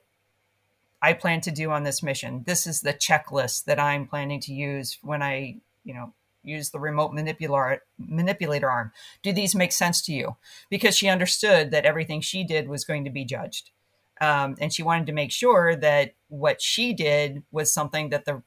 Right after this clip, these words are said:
the other six women were okay with, because she understood that that was gonna matter long term. I think for them, they understand the role of those firsts.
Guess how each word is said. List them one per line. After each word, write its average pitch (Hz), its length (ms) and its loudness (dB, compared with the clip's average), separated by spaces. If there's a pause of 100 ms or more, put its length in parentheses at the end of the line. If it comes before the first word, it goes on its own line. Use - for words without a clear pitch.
(120)
the 156 160 -2
other 151 200 0
six - 320 -6
women 160 320 -2
were 139 180 2
okay 220 300 2
with, 131 400 2 (100)
because 156 760 2 (220)
she - 160 0
understood 151 840 4
that 151 260 0
that 131 120 2
was 143 120 -8
gonna 147 160 -6
matter 131 260 -2
long 123 240 -2
term. - 320 -16 (240)
I 190 60 8
think 208 380 0 (640)
for 202 240 2
them, 208 400 6
they 185 180 4
understand 180 640 2
the 160 80 0
role 165 580 4
of 143 560 4 (320)
those 175 380 4
firsts. - 680 0